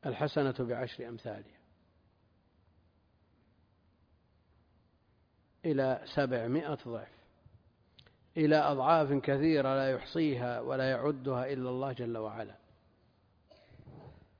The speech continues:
وجاء في الحديث المخرج في المسند وغيره، وفيه كلام لأهل العلم، إن الله لا يضاعف لبعض عباده الحسنة إلى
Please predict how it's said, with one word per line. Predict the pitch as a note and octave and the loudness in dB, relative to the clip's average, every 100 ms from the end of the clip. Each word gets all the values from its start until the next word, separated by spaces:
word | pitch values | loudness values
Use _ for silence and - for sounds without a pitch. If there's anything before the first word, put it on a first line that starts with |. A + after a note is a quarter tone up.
| _ _ _ _ _ _ _ _ - | _ _ _ _ _ _ _ _ -4
وجاء | C3+ C3 D3 C3+ | -2 2 2 2
في | A#2+ | -2
الحديث | A2 B2+ C3+ C3+ A#2 | -2 0 0 0 -4
المخرج | A2+ - C3 B2+ | -6 -4 -4 -4
في | A2 | -4
المسند | A#2 B2 - A#2 A2 | -4 -4 -4 -8 -6
وغيره، | A2 A2 B2+ C3 B2 A2+ A#2+ - - _ _ _ _ _ _ _ _ _ | -6 -4 0 0 -2 -6 -8 -14 -20 _ _ _ _ _ _ _ _ _
وفيه | D#3 C#3 C3+ B2+ | -6 -2 0 0
كلام | C3 C3 B2+ A#2+ | 0 0 0 -2
لأهل | B2+ B2+ A#2 | -2 -4 -4
العلم، | A2+ C3 C#3 C3+ | 0 0 0 0
إن | A#2+ | -2
الله | A#2+ A#2+ B2+ B2 A#2+ | -2 -2 -4 -4 -4
لا | A#2+ | -4
يضاعف | A#2+ A#2 A#2+ C#3 D3 D3 C#3+ E3+ F3+ - - - _ _ _ _ _ - | -4 -2 2 2 2 0 0 0 0 -4 -20 -20 _ _ _ _ _ -12
لبعض | B2 B2 B2 D3+ C3+ C3+ | -2 0 2 2 2 0
عباده | B2+ B2 B2 B2+ B2+ B2 C3+ B2 B2+ A#2 - | 0 0 0 0 -2 -2 -4 -4 -4 -6 -6
الحسنة | B2+ - D3 - C3 B2 A#2 | -8 -4 -6 -4 -4 -4 -6
إلى | C3 C3 B2 | -4 -4 -4